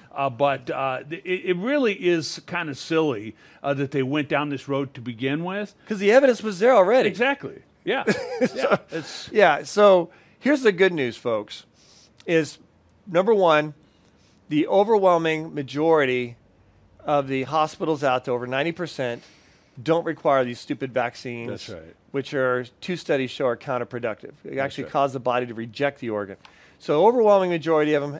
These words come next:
Speaker 2: are level-headed. The minority that are not, about seven percent of them out there, which are the big boys, Mayo Clinic, Cleveland Clinic. I mean,
Speaker 1: Yes.
Speaker 2: they're the ones we're talking about, which is really disturbing. And they're the ones who also just so happen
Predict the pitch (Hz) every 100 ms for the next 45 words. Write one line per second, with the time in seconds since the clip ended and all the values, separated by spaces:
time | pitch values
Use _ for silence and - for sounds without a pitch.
0 | - 131 139 143 135 135 110 92 _ _
1 | _ _ _ _ - 147 147 151 180 220
2 | 220 175 156 151 165 143 131 131 - 180
3 | 170 165 - 147 127 131 135 135 131 143
4 | 202 180 190 156 131 104 113 147 175 180
5 | 175 - 165 135 113 _ _ - 185 180
6 | 156 131 - 110 85 - 135 131 - 120
7 | _ - _ _ _ _ _ _ _ -
8 | 139 175 233 208 165 151 139 139 160 151
9 | 143 120 113 98 - - _ _ _ _
10 | 139 127 120 139 170 151 127 - 131 120
11 | 123 143 139 139 131 160 190 175 156 147
12 | 156 143 165 196 202 156 135 - 285 262
13 | 233 160 165 156 156 147